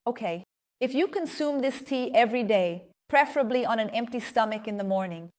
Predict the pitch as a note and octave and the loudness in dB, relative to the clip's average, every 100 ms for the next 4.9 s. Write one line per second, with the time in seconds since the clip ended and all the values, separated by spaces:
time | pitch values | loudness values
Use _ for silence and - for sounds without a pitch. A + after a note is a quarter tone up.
0 | _ - G3 G3 F#3+ - G3+ - D#3+ - | _ -8 -4 -4 -4 -2 -2 -2 -10 -12
1 | _ _ _ A#3 C4+ C4+ B3 B3 D4 - | _ _ _ 2 2 4 6 8 6 6
2 | C#4+ B3 B3+ C4 A3+ G#3+ C4+ D#4+ - - | 2 2 2 0 2 4 4 0 -8 4
3 | A#3 D4 E4+ D#4 C#4 C4 G#3 A#3+ C4 C4 | 10 12 12 10 6 4 6 6 6 0
4 | B3+ B3 F#3+ A3+ A3 A#3 A#3 A#3 | -2 -2 -2 -2 -2 -2 -2 -4